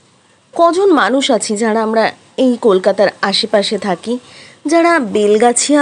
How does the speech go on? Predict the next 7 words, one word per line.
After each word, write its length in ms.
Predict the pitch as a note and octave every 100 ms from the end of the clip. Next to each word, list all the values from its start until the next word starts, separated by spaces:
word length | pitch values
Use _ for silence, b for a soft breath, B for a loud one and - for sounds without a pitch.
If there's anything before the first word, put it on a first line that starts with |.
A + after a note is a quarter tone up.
| C#4
আসেননি 420 | C4+ C#4 C4+ D4 F4+ _ B B B
বা 100 | D#4 D#4+ A3
বেলগাছিয়ার 800 | G3+ G#3 A#3 A3+ - B3 A#3 A3+ G#3+ B B _ _ _ _ _ _ _ -
সামনে 540 | - B3+ F#3 F#3+ A3 A3
থেকে 240 | G#3+ - F#4+ C#4 B B B _ -
আমরা 320 | A#3+ A3+ A#3 A#3 - _ _ A#3
নাগের 360 | G3+ F#3+ G#3+